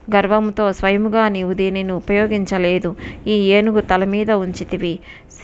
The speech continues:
శ్రీ మహావిష్ణువుకు సమర్పించిన నైవేద్యము ఫలమైనను జలమైనను పొందినవాడు దానిని స్వయముగా ఉపయోగించుకొనవలెను.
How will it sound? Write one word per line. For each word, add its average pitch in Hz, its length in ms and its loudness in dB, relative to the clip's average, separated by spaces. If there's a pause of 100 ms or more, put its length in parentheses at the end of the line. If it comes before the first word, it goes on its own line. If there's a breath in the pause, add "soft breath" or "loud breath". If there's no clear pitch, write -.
(100)
శ్రీ 240 180 2
మహావిష్ణువుకు 208 760 2
సమర్పించిన 185 760 -2
నైవేద్యము 202 680 0
ఫలమైనను 202 760 0
జలమైనను 202 680 0
పొందినవాడు 185 680 -2
దానిని 185 440 -2
స్వయముగా 208 540 2
ఉపయోగించుకొనవలెను. 185 1160 0